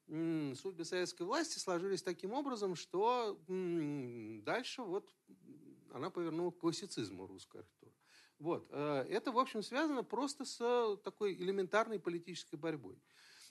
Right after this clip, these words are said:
Эта точка зрения, ну вот я её придерживаюсь, э, она, в общем, нельзя сказать, что она полностью доказана. Ну, собственно,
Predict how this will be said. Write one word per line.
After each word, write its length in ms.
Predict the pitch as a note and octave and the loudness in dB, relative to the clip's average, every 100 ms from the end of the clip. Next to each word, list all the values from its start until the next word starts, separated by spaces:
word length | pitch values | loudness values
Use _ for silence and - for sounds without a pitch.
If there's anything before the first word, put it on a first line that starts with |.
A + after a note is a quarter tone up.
| - | -2
Эта 340 | C#4 D4+ D#4 - - _ - | 2 6 6 6 -4 _ -2
точка 320 | B3+ - A#3+ | -2 0 -2
зрения, 560 | A3 A#3+ C#4+ C#4 G#3+ E3+ | 0 2 2 4 4 6
ну 180 | G3 F#3+ | 6 6
вот 200 | F#3 G#3 | 4 4
я 140 | G3 | 6
её 300 | D#3+ C#3 C#3 | 6 4 0
придерживаюсь, 880 | A#2+ G#2+ B2 F#2+ G2 E3+ B3+ B3+ - | 0 -4 -4 -6 -6 -6 -6 -8 -2
э, 840 | G#3 F#3 F3+ E3+ E3 D#3+ D#3 D3 D3 | 0 2 2 2 4 4 2 2 2
она, 200 | G3 F3 | 0 0
в 80 | |
общем, 260 | E3 - D3 | -2 -4 -6
нельзя 200 | D#3 F3+ | -4 -4
сказать, 240 | - D3+ | -4 -4
что 160 | - C#3+ | -4 -6
она 120 | D3 | -6
полностью 500 | C#3+ E3 C#3 C3 C3 | -4 -4 -4 -6 -6
доказана. 500 | D3 D3 A#2+ F#2+ G2+ D3+ | -4 -4 -4 -6 -6 -6
Ну, 240 | D#3+ C#3 | -6 -10
собственно, 440 | - D3 - C#3+ | -10 -10 -8 -8